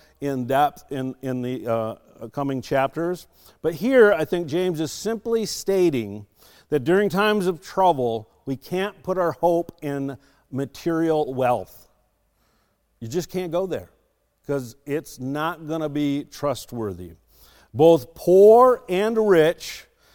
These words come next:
should find their value, what they boast in,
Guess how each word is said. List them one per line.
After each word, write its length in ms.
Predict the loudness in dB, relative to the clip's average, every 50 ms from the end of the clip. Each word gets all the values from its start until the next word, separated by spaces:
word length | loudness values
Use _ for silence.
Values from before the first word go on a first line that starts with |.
| _ _ _
should 260 | -6 -6 -6 -4 -2
find 320 | -2 0 0 2 2 2
their 100 | 2 0
value, 600 | 0 2 4 6 6 6 6 6 4 2 -2 -4 -4
what 180 | -4 -4 -4
they 140 | -2 -4 -4
boast 560 | -4 -4 0 4 4 4 4 2 -2 -8 -6 -6
in, 480 | -4 -4 -6 -8 -12 -14 -18 -20 -20